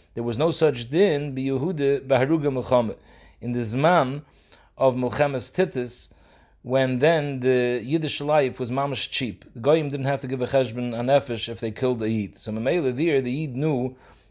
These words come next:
that his life is at risk. So when he gave away the karka to the Sekrikin, he gave it away b'leiv shalom, because he knew it's either this or he gets killed. So in such a case, in such a tkufa, there was no din Sekrikin,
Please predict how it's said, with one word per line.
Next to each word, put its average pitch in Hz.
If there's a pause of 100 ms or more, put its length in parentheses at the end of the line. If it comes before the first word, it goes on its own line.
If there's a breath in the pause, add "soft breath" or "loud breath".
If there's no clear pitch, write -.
(120)
that 123
his 117
life 139
is 117
at 113
risk. 107
So -
when 110
he 113
gave 147
away 147
the 123
karka 139
to 117
the 120
Sekrikin, -
he 147
gave 165
it 165
away 170
b'leiv 156
shalom, 160 (380 loud breath)
because 135
he 151
knew 170
it's 143
either 156
this 160
or 135
he 123
gets 123
killed. 95 (480 soft breath)
So 117
in 117
such -
a 175
case, 165
in 135
such 165
a 156
tkufa, 160
there 139
was 135
no 165
din 151
Sekrikin, 127